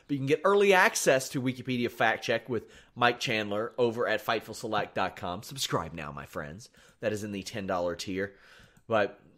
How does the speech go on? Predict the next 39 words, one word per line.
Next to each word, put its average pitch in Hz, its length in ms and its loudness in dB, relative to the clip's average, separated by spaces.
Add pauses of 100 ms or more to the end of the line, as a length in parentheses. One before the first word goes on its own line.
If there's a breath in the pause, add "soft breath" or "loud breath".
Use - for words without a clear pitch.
(120)
uh, 110 320 2
a 107 60 0
big 143 240 6
win 135 220 4
for 120 140 -4
him, 110 300 0
or 98 80 0
not 90 220 -4
big 87 120 -6
win 85 160 -8
for 87 120 -8
him, 90 160 -8
good 165 160 0
win 120 120 -2
for 104 140 -10
him 101 160 -2
over 95 140 -10
Brandon 95 300 -2
Gertz. 92 280 -2
They 190 140 0
got, 127 280 6
they 139 120 2
gotta 120 240 4
get 101 200 -6
him 104 200 -6
in 95 180 -4
there 92 360 -2 (800 soft breath)
and 101 320 0
fighting 101 340 4
for - 120 -10
the 98 100 -2
title. 92 520 0
Uh, 117 140 2
that, 127 380 6 (3750 loud breath)
him 214 220 4
and 180 80 6
that 165 120 10
championship 139 640 2
belt 101 360 2